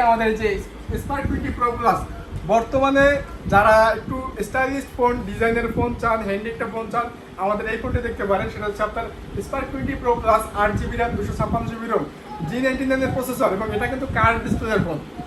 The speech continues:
এর লেটেস্ট একটা ডিজাইন, যেটা হচ্ছে আপনার বাজারে ত্রিশ হাজার টাকার ভিতরে কার্ভ ডিসপ্লে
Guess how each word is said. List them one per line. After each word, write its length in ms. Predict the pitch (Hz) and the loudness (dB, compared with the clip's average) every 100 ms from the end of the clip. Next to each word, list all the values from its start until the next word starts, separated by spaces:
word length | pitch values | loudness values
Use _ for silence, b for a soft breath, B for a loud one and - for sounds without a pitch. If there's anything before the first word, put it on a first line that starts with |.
| - - - 208 | -14 -14 -2 4
এর 80 | 240 226 202 | 6 6 4
লেটেস্ট 300 | 233 262 269 | 4 2 2
একটা 120 | 262 254 240 | 0 2 2
ডিজাইন, 260 | 226 240 247 | 2 0 0
যেটা 120 | 240 233 | -2 -4
হচ্ছে 140 | 254 247 | -2 -2
আপনার 160 | 254 226 | -2 0
বাজারে 240 | 202 240 240 | 0 0 -4
ত্রিশ 180 | - 233 269 | -6 -6 -4
হাজার 160 | 254 247 | -4 -4
টাকার 220 | 247 247 247 | -4 -4 -4
ভিতরে 220 | 254 247 247 | -4 -4 -2
কার্ভ 200 | 240 247 226 | -2 -2 -6
ডিসপ্লে 300 | - 262 | -10 -6